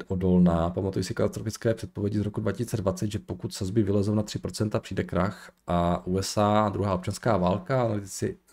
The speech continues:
zveřejňovali grafik, kde ukazovali, kam až se S and P propadne. No, neposlouchejte nikoho.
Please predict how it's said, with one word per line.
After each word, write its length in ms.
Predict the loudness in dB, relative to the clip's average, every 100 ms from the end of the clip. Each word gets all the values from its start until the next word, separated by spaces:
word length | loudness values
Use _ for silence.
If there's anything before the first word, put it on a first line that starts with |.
| -8
zveřejňovali 400 | -4 -2 0 2
grafik, 280 | 0 -2 -2
kde 80 |
ukazovali, 380 | -2 -2 -2 -4
kam 180 | -4 -6
až 100 | -6
se 180 | -8 -8
S 220 | -10 -10 -8
and 80 |
P 100 | -8
propadne. 440 | -8 -8 -8 -8 -12 -16 -20 -20 _
No, 340 | 6 8 6 -2 -12 _ _
neposlouchejte 760 | -2 -2 -4 -4 -4 -4 -4 -6 _
nikoho. 380 | -12 -8 -8 -8